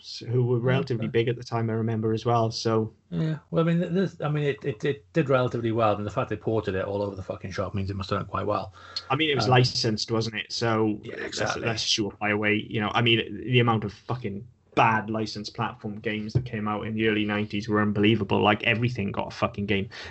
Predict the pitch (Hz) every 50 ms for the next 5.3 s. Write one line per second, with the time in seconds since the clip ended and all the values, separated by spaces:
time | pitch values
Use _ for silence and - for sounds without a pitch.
0 | - - 127 143 147 147 147 143 135 131 135 131 135 123 127 123 120 123 120 113
1 | 113 113 113 113 - - - - 131 127 127 - - - 113 107 - - - 117
2 | 98 73 - - - - - _ _ _ _ _ _ - _ - - 117 113 110
3 | 110 107 110 107 107 104 - - - 113 110 110 110 - 127 127 131 127 123 120
4 | 117 113 107 107 110 107 104 104 107 110 104 101 113 107 104 104 110 107 107 107
5 | 107 107 - - 107